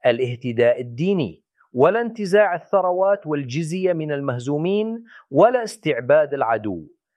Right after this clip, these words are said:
كما أنها ليست حربًا لتحديد من ينتصر فيها، فالنتيجة قد حسمت بالفعل. ولكن عادة عندما نرى ما يسمى بالحروب المقدسة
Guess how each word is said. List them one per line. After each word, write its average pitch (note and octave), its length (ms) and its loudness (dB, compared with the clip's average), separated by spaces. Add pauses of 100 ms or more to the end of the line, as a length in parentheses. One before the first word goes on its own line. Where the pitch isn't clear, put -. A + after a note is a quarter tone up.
(140)
كما C3 320 0
أنها C#3+ 340 -4
ليست C3+ 380 -6
حربًا G#3+ 400 0
لتحديد E3 720 -6
من D3+ 160 -4
ينتصر C#3+ 540 -4
فيها، F2+ 420 -12 (260)
فالنتيجة C#3+ 840 0 (120)
قد C#3+ 240 0 (280)
حسمت F#3 580 -2
بالفعل. D3 680 -2 (1000)
ولكن G#3+ 440 4
عادة F3 460 -6
عندما C3 460 -2
نرى F3+ 320 0
ما F3 140 -8
يسمى D#3 680 -4 (280)
بالحروب B2+ 580 -4
المقدسة B2 880 -4